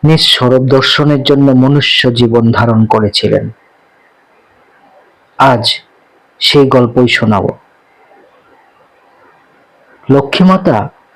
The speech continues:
শুধু কি নিজ স্বরূপ দর্শনের জন্যই যুগে তার আবির্ভাব, নাকি আরো অনেক বেশি কিছু মর্তের মানুষকে দেওয়ার তাগিদেই পুরুষোত্তম লীলা সঙ্গিনী হিসাবে মায়ের আগমন?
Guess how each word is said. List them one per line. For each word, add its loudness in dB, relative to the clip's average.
শুধু 2
কি 0
নিজ 2
স্বরূপ 2
দর্শনের 2
জন্যই 2
যুগে 2
তার 0
আবির্ভাব, 0
নাকি 2
আরো 4
অনেক 0
বেশি 2
কিছু 0
মর্তের 0
মানুষকে 0
দেওয়ার 2
তাগিদেই 0
পুরুষোত্তম 0
লীলা 4
সঙ্গিনী 2
হিসাবে 0
মায়ের 2
আগমন? -2